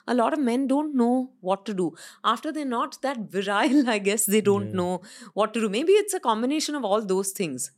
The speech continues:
Speaker 2: Yeah, i-,
Speaker 1: But I definitely think, not negative, but I think men, for them in their later life, it's a bit tougher.
Speaker 2: Because your body suddenly become, I'll tell, I'll give you
Speaker 1: Yeah,
Speaker 2: the
Speaker 1: yeah.
Speaker 2: perspective here. Uh,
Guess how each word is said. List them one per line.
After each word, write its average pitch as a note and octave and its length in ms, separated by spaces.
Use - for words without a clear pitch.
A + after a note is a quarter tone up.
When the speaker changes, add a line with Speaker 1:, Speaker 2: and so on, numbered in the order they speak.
Speaker 2:
Yeah, B2 160
i-, A2 120
Speaker 1:
But C4 160
I C#4 140
definitely D#4+ 500
think, E4+ 220
not E4+ 260
negative, A3 580
but C4+ 220
I - 80
think G4+ 200
men, A#3 420
for C#4+ 300
them B3+ 340
in D4+ 120
their C#4 100
later A#3+ 460
life, A#3+ 360
it's A#3+ 200
a - 20
bit G#3+ 320
tougher. F#3 320
Speaker 2:
Because B2+ 380
your C3 80
body A#2+ 240
suddenly A#2+ 440
become, A#2 320
I'll B2+ 100
tell, B2+ 160
I'll C3 120
give B2+ 180
you A2+ 240
Speaker 1:
Yeah, A3+ 200
Speaker 2:
the A#2 100
Speaker 1:
yeah. F#2 40
Speaker 2:
perspective G#2+ 500
here. A3 160
Uh, A#2 160